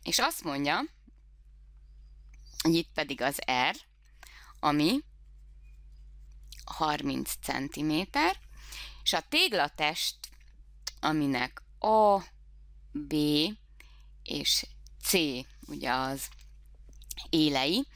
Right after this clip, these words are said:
ezeknek az aránya kettő, három, négy, azaz A, B, C, ez kettő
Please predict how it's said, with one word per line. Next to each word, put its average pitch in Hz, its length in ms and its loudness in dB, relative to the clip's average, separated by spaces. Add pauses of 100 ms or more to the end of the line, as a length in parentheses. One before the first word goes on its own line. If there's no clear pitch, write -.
(240)
ezeknek 233 440 2
az 147 120 -6
aránya 151 440 0
kettő, 175 480 -4
három, 147 540 -2
négy, 135 500 -2 (640)
azaz 160 560 0 (380)
A, 196 380 4 (640)
B, 147 160 -10 (400)
C, - 120 -4
ez - 1300 -4 (100)
kettő - 680 -6